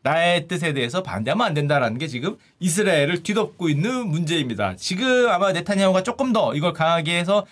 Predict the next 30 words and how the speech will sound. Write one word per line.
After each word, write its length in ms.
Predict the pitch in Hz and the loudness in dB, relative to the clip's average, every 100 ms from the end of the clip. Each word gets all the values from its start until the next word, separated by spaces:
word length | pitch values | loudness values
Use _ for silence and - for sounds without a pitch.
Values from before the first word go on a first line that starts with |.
| _ | _
진짜 320 | - 208 233 | -2 0 0
저기에다가 580 | 220 190 185 190 180 190 | 2 2 2 2 2 2
유대인 380 | 180 196 226 208 | 0 0 0 0
정착촌을 560 | 170 185 - - 226 | -2 -2 -4 -2 0
만든다. 480 | 180 190 269 226 147 - _ _ _ _ | 2 0 0 -2 -4 -12 _ _ _ _
만약에 400 | 131 202 247 240 | 0 2 2 2
만들면, 640 | 135 165 214 156 117 190 - _ - | 2 0 0 2 0 -2 -8 _ -12
<laughs> 200 | 147 110 | -10 -10
야, 120 | 90 - _ - | -12 -16 _ -6
천구백구십 600 | 269 262 254 254 220 262 | -6 -2 -4 0 0 0
년대에 520 | 277 247 226 214 202 | 0 0 2 2 0
뜨거웠던, 480 | - 302 208 - 90 - | 0 0 0 -2 -14 -6
팔십 240 | 214 233 | -6 -2
년대, 160 | 214 190 | 0 0
구십 220 | 185 165 | -2 -2
년대 160 | 170 165 | -2 -2
뜨거웠던 400 | 165 147 143 196 | 0 0 0 -8
그 100 | 165 | -6
팔레스타인 640 | - 202 190 - 185 185 - - - | -2 -2 -2 -2 -2 -2 -4 -20 -2
해방, 360 | 226 202 127 - _ | 0 0 -2 -8 _
하마스 500 | - 233 214 - 185 | -2 0 0 -2 0
뭐 460 | 202 147 151 151 113 | 0 2 0 0 -2
누굽니까 480 | 117 208 190 - 226 | -4 -2 -2 -2 -4
그때? 400 | 147 143 113 85 _ _ | -2 -2 -2 -6 _ _
지금은 360 | - 170 190 190 | -8 -2 0 2
뭐 160 | 143 139 | 0 -2
돌아가셨지만 640 | - 185 165 147 151 127 117 | 0 2 2 0 -2 -4 0
팔레스타인 420 | 185 190 185 180 | 0 0 0 -2
해방기구 540 | 180 190 185 165 151 | 0 0 0 0 -4
피에로 480 | 151 277 262 180 - | -4 0 2 0 -4